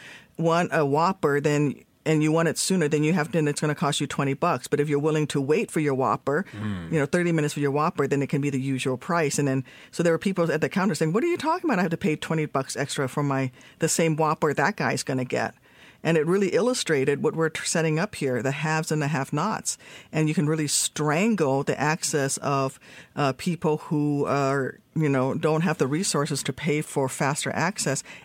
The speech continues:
Speaker 1: And what is really unfair about it is that the people with the resources, they can actually strangle so that you get less access. And that is fundamentally un-American.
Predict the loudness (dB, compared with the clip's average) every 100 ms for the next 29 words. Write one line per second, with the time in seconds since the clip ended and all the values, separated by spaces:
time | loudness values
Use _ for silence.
0 | -4 0 2 2 2 -2 -6 -8 -2 0
1 | 0 -2 -2 0 0 2 0 0 0 -2
2 | -2 -2 -2 -2 -2 -2 -2 -2 -2 -2
3 | -2 -2 -2 -2 -2 -2 0 -2 -4 -12
4 | -20 -20 -4 0 2 2 2 2 0 -2
5 | -2 -2 0 2 2 2 0 -2 -6 -2
6 | -2 0 0 0 2 0 0 0 0 -2
7 | -2 -4 -6 -6 -6 -2 0 2 0 -2
8 | -6 -4 -2 0 0 0 -2 -2 -4 -2
9 | -2 0 0 -2 -4 -6 -8